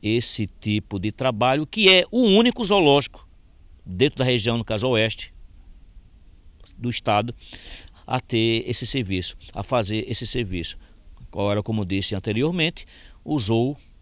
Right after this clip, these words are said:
é uma instituição se-, se particular, nenhum órgão público contribui de, com ajuda financeira.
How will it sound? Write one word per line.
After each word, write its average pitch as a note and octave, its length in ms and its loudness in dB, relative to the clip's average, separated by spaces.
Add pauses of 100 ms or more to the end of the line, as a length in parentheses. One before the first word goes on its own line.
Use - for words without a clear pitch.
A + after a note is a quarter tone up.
(120)
é A#2 140 0
uma A#2+ 80 -2
instituição G#2+ 600 -6
se-, - 140 -10
se - 140 -8
particular, G#2+ 680 -4
nenhum A3+ 300 2
órgão C#3+ 260 2
público C3 440 -6
contribui G#2 600 -4
de, G#2 240 -4 (300)
com G#2+ 180 -4
ajuda G2 260 -4
financeira. F#2 580 -6